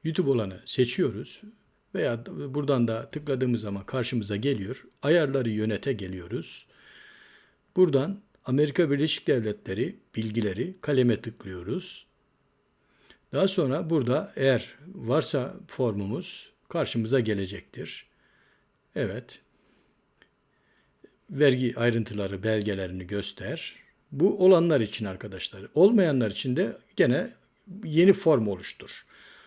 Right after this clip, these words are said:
Adres değişikliği veyahut da, e, yeni form oluşturmak için buradan oluşturabilirsiniz. Şimdi formu oluşturmak için neler yapılıyor? Onu da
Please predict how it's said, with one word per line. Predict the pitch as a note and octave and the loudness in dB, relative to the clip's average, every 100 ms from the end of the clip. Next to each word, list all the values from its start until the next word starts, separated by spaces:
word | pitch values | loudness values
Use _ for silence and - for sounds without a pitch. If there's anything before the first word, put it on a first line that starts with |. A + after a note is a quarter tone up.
| _ - | _ -2
Adres | C#3+ F#3+ F#3+ - | 0 6 6 4
değişikliği | C#3+ A2+ A#2+ - G2+ B2 F3+ - _ _ _ - | 0 0 -4 -10 -4 -4 -4 -10 _ _ _ 4
veyahut | C#3+ D3 B2 - - | 6 6 4 -2 -6
da, | A2 E3 _ _ _ _ _ | -6 -6 _ _ _ _ _
e, | G#2 | -6
yeni | G#2 G#2+ G#2 G#2 G#2+ G#2 G#2 C#3+ F#3 | -4 -2 -4 -4 -4 -4 2 4 4
form | - C#3 B2+ | 2 0 2
oluşturmak | D3 C#3+ - D#3+ C#3+ G#2 | 2 0 -2 -2 -2 -4
için | - E3 F3 - _ _ _ - | -6 -8 -10 -16 _ _ _ 4
buradan | F#3+ B2+ D3 F3+ - _ _ - | 6 6 2 -2 -12 _ _ -2
oluşturabilirsiniz. | C3+ B2 - A2+ G#2 G2 - - A2 G2 - - _ _ _ _ - | 0 0 -2 -4 -2 -6 -8 -8 -6 -6 -10 -14 _ _ _ _ -8
Şimdi | - F#3 C3 F3 - _ _ _ _ _ _ | -2 2 2 0 -6 _ _ _ _ _ _
formu | - E3+ D#3+ D3+ | -2 4 4 6
oluşturmak | C#3+ C3+ - D3+ C3+ G#2 | 4 4 0 -2 -2 -4
için | G2+ - E3 D3+ _ _ _ _ _ _ _ _ | -6 -8 -8 -12 _ _ _ _ _ _ _ _
neler | C#3+ D3 C#3+ | 0 4 4
yapılıyor? | A#2 G2+ G2+ A2 E3 F3+ - _ _ _ _ E3 | 4 0 -2 -4 -4 -6 -14 _ _ _ _ -4
Onu | C3 G#2 | -4 -2
da | D3+ D3+ | -4 -6